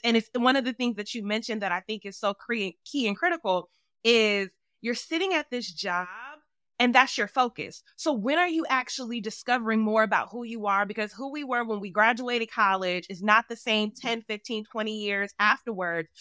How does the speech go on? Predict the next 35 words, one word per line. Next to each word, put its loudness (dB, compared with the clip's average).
but 4
we 2
devote 0
so -2
much 0
of 0
our 4
energy -2
to -10
this -6
job. 2
When 0
we 0
get 0
home, 2
we're 2
exhausted -2
and -6
depleted. -4
Don't 6
let 2
us -2
have 4
families. 0
And -8
so 0
that's 4
the 2
obligation. -2
We -6
lose 0
that 2
part 0
of -6
ourselves 2